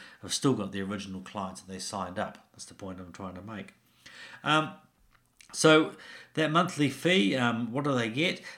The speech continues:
There's also a huge, um, uh, lot of resources that we have as part of Consultex, which you obviously are able to use, um, at your, um, at your desire, um, ranging from a whole lot of things. Like, there is,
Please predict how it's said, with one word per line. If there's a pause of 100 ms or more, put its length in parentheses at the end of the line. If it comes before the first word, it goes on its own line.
(100)
There's
also (340)
a
huge,
um, (420)
uh,
lot
of
resources
that
we
have
as
part
of
Consultex,
which
you
obviously
are
able
to
use, (400)
um,
at
your,
um,
at
your
desire, (340)
um,
ranging
from
a
whole
lot
of
things.
Like,
there
is,